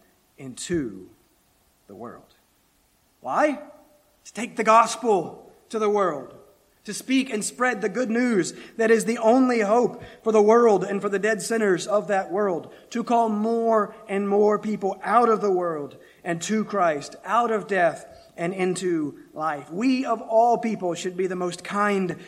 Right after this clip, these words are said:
and compassionate and concerned for the souls of those around us. Uh, as Pastor Mike so helpfully pointed out last week, from the verses that follow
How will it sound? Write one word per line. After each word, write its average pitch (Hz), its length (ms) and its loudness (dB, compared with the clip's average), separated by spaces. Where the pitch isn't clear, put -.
and 175 180 -4
compassionate 180 720 -2
and 175 240 -4
concerned 175 680 -2
for 170 120 -12
the 170 80 -8
souls 165 540 -6
of 143 160 -12
those 156 480 -6
around 135 380 -8
us. - 280 -16
Uh, 180 60 -16
as 160 180 -10
Pastor 214 300 0
Mike 202 180 4
so 214 140 -4
helpfully 170 480 -2
pointed 185 260 -4
out 185 200 -4
last 185 280 -2
week, 190 260 -4
from 190 100 -12
the 185 80 -8
verses 185 440 -2
that 185 240 -12
follow 175 560 0